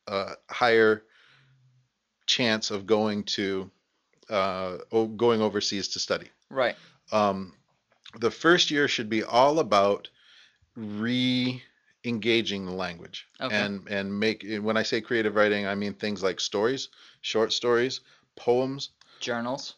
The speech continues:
Speaker 1: Journals, absolutely journals. Um, because, I mean, if you have even first year students who really, you know, have trouble putting together "See Dick run," um,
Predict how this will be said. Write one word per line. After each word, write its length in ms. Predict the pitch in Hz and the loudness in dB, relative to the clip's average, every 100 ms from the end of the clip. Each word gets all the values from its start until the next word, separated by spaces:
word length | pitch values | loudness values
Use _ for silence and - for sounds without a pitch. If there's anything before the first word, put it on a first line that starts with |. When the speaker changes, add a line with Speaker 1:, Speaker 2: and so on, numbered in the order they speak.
| 107 | -4
Speaker 1:
Journals, 440 | 117 110 123 117 | 2 4 4 0
absolutely 540 | 110 107 - 104 87 92 | 4 2 2 -4 -4 -4
journals. 480 | 95 92 80 - - _ - | -4 -4 -8 -14 -16 _ -2
Um, 400 | 104 104 98 101 _ | 2 2 0 -8 _
because, 380 | 135 143 170 143 - | -2 0 0 0 0
I 100 | 143 | 0
mean, 180 | 151 147 | 2 0
if 140 | - | -2
you 80 | 202 | 0
have 260 | 196 185 147 | 0 0 -4
even 300 | 175 208 202 | -6 -2 -2
first 300 | - 208 - | 0 -2 0
year 80 | 147 | -2
students 340 | 127 127 107 101 | -4 -4 -6 -8
who 80 | |
really, 440 | 135 143 220 170 123 | -10 -4 2 2 2
you 300 | 107 98 123 | -2 -4 -2
know, 120 | 107 | -2
have 280 | 113 143 131 | -2 -4 -4
trouble 320 | - 151 127 | 2 2 2
putting 360 | 113 151 127 117 | -2 -2 -2 -2
together 580 | 123 123 113 107 101 104 - | 2 4 6 4 0 -8 -8
"See 440 | - 131 117 107 - | -6 -6 -6 -8 -2
Dick 220 | 113 107 - | 0 0 0
run," 400 | 127 110 104 107 - - - - _ _ | 2 2 0 -6 -20 -20 -20 -20 _ _
um, 400 | 117 110 104 107 | 0 2 0 -4